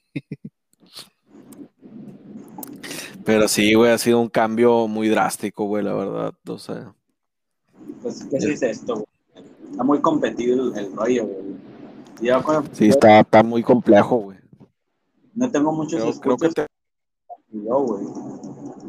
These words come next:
Speaker 2: No tengo muchas escuchas, pero ya subió y antes no se mantenía, güey. Y ahora sí, güey. Por decir algo, güey. Ponle que cincuenta escuchas, güey, pero se mantiene, güey. Y antes no, güey, antes estaba bien.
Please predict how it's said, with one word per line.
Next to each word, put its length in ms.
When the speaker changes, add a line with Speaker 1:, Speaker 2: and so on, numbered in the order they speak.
Speaker 2:
No 140
tengo 180
muchas 240
escuchas, 340
pero 140
ya 180
subió 320
y 80
antes 240
no 120
se 100
mantenía, 600
güey. 220
Y 80
ahora 220
sí, 180
güey. 200
Por 140
decir 300
algo, 400
güey. 200
Ponle 240
que 380
cincuenta 460
escuchas, 480
güey, 140
pero 280
se 120
mantiene, 560
güey. 240
Y 120
antes 380
no, 100
güey, 180
antes 180
estaba 240
bien. 300